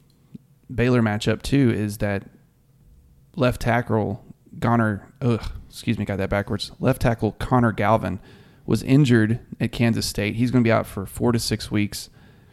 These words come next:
And so if how they manage that is how they manage it this week, that means redshirt freshman Casey Phillips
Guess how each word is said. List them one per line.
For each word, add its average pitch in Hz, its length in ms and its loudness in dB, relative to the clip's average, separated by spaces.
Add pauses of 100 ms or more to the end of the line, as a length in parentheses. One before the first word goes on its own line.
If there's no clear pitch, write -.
(360)
And 110 180 2
so 101 460 2 (1000)
if - 340 -2 (640)
how 117 220 4
they 110 280 2 (260)
manage 117 400 4
that 123 520 0 (480)
is 117 160 -2
how 113 120 2
they 107 120 0
manage 110 260 0
it - 100 -8
this 156 220 2
week, 107 240 0 (440)
that 123 100 4
means 120 220 6
redshirt 117 500 4
freshman 107 560 0
Casey 117 340 -4
Phillips - 640 -2